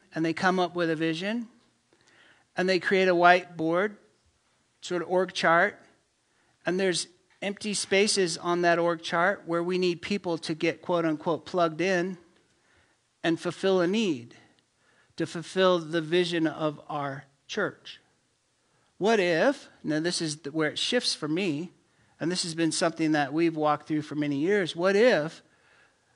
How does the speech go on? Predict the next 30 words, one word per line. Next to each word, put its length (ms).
the 100
vision 400
of 140
this 180
fellowship 560
is 160
that 200
God 320
has 260
a 60
compelling 640
vision 340
over 220
each 300
of 80
your 120
lives? 520
And 200
that, 280
what 460
if 180
it 140
was 240
something 360
where 160
we 220
could, 260
like, 400
discover 520
that 420